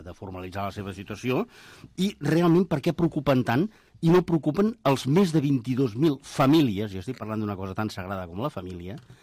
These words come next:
que en aquest país estan desnonats cada any.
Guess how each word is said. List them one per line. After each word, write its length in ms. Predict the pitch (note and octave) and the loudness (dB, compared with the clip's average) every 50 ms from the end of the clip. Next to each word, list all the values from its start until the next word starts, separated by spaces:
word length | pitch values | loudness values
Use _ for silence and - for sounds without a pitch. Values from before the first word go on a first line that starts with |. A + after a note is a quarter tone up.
| _ _ _ _ - | _ _ _ _ 0
que 160 | - F3+ G3+ - _ _ - | 0 0 0 0 _ _ -2
en 140 | C#3 C#3 C#3+ | 0 0 0
aquest 200 | C#3+ G#3+ G#3 _ | 0 -2 -6 _
país 440 | - C3+ B2+ C#3 F#3+ A#3+ - - - _ _ _ _ _ _ - | -4 -2 -2 -2 -2 -6 -10 -14 -20 _ _ _ _ _ _ -10
estan 260 | - B2+ C3+ F3+ F3+ D3+ | -6 -2 0 0 2 2
desnonats 720 | D#3+ D#3 B2+ C3 C3 C#3 C3 C3+ E3+ A3 - - - - - _ _ _ _ - | 2 2 2 2 2 4 4 4 2 0 -4 -8 -20 -20 -20 _ _ _ _ -8
cada 200 | - A#2+ G2 F2 | -6 -6 -6 -6
any. 140 | D2+ D2+ | -10 -14